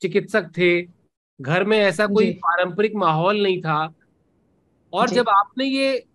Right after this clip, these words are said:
Speaker 1: आपके अंदर ये शौक आया होगा कि हाँ, सीखना है, कि सारे,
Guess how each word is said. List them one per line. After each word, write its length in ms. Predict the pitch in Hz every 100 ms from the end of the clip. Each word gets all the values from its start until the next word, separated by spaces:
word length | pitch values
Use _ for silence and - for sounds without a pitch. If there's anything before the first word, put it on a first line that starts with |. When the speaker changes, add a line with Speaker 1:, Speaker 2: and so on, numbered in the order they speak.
| _
Speaker 1:
आपके 300 | 165 180 226
अंदर 260 | 220 220 233
ये 120 | 220
शौक 360 | - 214 208
आया 180 | 180 190
होगा 260 | 185 165 180
कि 120 | 185
हाँ, 160 | 180 180
सीखना 520 | 185 180 170 185 170
है, 240 | 160 156
कि 180 | 156 190 180
सारे, 600 | - - - 233 262 269